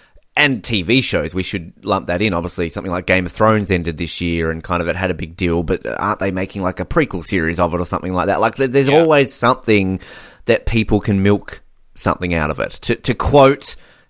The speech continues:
Speaker 1: the great esteemed Purple Kelly Shin, you know, "We can milk our own milk," or something. And that's clearly what all the movie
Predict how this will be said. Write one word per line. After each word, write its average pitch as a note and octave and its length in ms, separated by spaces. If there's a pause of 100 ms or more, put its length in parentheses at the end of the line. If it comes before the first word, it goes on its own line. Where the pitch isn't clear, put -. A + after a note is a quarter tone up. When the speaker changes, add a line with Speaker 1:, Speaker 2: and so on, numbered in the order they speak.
(120)
Speaker 1:
the A2+ 80
great A#2+ 340
esteemed G#2+ 360
Purple G#2+ 280
Kelly F#2+ 280
Shin, E2 520
you G#2+ 100
know, F2 300
"We G2 160
can F#2+ 200
milk G#2 240
our F#2+ 180
own F2+ 160
milk," F#2 380
or F#2 80
something. - 580
And G2 160
that's - 200
clearly A2+ 300
what A2 140
all A2+ 160
the G#2+ 80
movie F#2+ 480